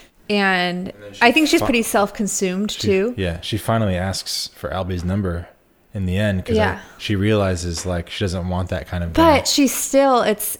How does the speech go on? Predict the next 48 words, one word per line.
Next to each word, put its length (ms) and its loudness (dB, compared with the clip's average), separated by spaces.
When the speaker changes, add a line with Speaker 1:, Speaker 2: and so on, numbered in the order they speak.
Speaker 1:
pretty 220 2
clear 300 0
that 120 -4
she's 180 -2
not 200 0
gonna 340 -4
probably 280 2
say 220 2
anything 400 -2
about 240 -2
her 100 -4
boss 720 0
Speaker 2:
Yeah. 160 -4
Speaker 1:
or, 280 2
or 140 2
share 340 2
anything. 500 -4
So 140 -4
there's, 180 2
like, 140 2
this 200 0
self 280 0
con-, 300 -4
consumption, 680 -2
I 140 -4
think, 260 -10
that's 180 -6
also 260 -6
present 360 -4
within 260 -8
her. 140 -6
I 100 -2
think 180 -2
she's 200 0
definitely, 680 -2
like, 200 -2
there's 200 -2
some 180 0
sort 220 0
of, 100 -2
like, 160 0
commentary, 640 -4
I 60 -6
think, 220 -6
about 260 -2
her 320 2
and, 200 -2
like, 260 -6